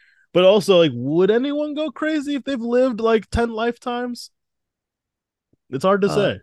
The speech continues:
Speaker 2: yeah, I was describing Moira's mutant power to Lady Baltimore recently, and she was like, "That's terrifying." <laughs>
Speaker 1: Yeah.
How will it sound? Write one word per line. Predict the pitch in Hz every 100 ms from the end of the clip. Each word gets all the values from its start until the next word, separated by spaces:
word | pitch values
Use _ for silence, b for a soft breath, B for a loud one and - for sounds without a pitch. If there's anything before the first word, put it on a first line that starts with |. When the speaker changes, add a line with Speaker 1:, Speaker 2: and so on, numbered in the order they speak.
| _
Speaker 2:
yeah, | 131 143 214 120 113
I | 135
was | 175 180
describing | 175 - - 143 147 180 180 160 147
Moira's | 131 131 131 135 131 120
mutant | 107 113 120 113
power | 117 110 110 104 - _
to | - 107
Lady | 104 101 101
Baltimore | 98 104 - 104 92
recently, | 90 98 107 95 92 87 -
and | 104 98
she | - 110
was | 113
like, | 107 95
"That's | 101 110 -
terrifying." | - 101 113 151 - - 120 139 165
<laughs> | - _ _ _
Speaker 1:
Yeah. | 127 104